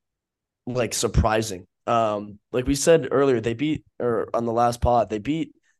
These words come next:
the Clippers, but they didn't play that well. Like, they weren't that impressive of a team, uh, when they beat the Clippers, and they're still not looking like that impressive of a team now against Nuggets. So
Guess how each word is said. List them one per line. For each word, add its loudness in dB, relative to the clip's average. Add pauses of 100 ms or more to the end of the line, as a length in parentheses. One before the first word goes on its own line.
(140)
the -8
Clippers, -2
but -8
they -8
didn't -4
play 0
that 2
well. 0 (540)
Like, -6
they 0
weren't 0
that 0
impressive -4
of -10
a -14
team, -4 (320)
uh, -4
when -4
they -4
beat -6
the -10
Clippers, -4
and -6
they're -4
still 0
not 0
looking -6 (100)
like -4 (280)
that -4
impressive -6
of -6
a -8
team -8
now 0
against -6
Nuggets. -2
So -2